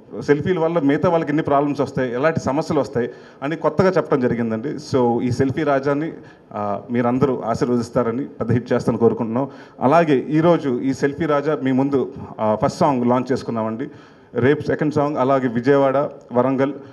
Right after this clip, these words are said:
and ఎనిమిదో తారీఖున వైజాగ్లో అండి,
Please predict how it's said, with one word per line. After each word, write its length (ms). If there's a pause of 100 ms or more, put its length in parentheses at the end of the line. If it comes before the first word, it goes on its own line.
(320)
and 140 (3250)
ఎనిమిదో 380
తారీఖున 320
వైజాగ్లో 480
అండి, 260